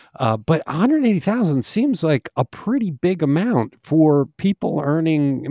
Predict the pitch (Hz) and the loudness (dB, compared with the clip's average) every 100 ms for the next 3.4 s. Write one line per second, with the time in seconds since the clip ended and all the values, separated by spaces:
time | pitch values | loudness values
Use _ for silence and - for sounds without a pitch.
0 | 135 160 160 143 131 135 139 151 156 123 | 2 4 4 2 2 2 4 4 4 2
1 | 110 113 117 113 127 135 123 127 120 139 | 0 2 2 0 0 0 0 -2 -2 -2
2 | 143 123 - - 127 139 165 139 - 214 | -2 -4 -6 -6 -2 -2 -2 -6 -4 -4
3 | 247 - - - | -6 -10 -20 -20